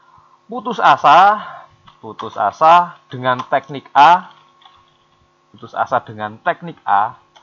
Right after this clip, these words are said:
lalu Anda merasa bahwa teknik Anda salah.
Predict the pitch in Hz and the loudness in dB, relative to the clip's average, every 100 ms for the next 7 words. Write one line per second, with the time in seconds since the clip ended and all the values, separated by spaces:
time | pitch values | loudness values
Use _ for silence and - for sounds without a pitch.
0 | _ _ _ _ _ _ _ _ _ _ | _ _ _ _ _ _ _ _ _ _
1 | _ - - 107 110 170 254 262 - 135 | _ -14 -2 0 0 0 -2 -4 -6 0
2 | 151 147 139 135 220 220 214 208 190 190 | 0 0 -2 2 4 6 4 0 -2 -2
3 | 185 180 175 151 143 - - 220 208 - | 0 2 4 4 0 -8 2 4 4 0
4 | 127 120 120 - 117 131 123 - 113 117 | -4 -2 -4 -6 -10 -12 -18 -10 -10 -6
5 | 139 135 110 107 95 | -6 -2 2 2 0